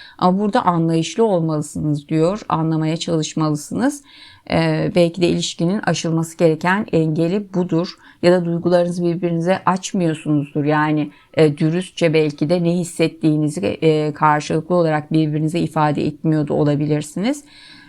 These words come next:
E, bunlar olabilir. Bakalım ilişkinin güçlü tarafına, olumlu yönü belki de.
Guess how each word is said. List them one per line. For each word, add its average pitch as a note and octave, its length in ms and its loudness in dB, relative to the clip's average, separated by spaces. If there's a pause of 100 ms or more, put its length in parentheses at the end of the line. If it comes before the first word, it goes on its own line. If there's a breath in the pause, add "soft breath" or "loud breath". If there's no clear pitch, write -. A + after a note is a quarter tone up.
(180 loud breath)
E, D#3 440 2
bunlar E3 640 0
olabilir. D3+ 600 0 (520 loud breath)
Bakalım D4+ 640 2
ilişkinin B3 600 0
güçlü F#3 380 -4
tarafına, D#3 760 0 (200)
olumlu E3+ 500 -2
yönü D#3 640 -2 (140)
belki D#3+ 380 -10
de. G#3 300 -2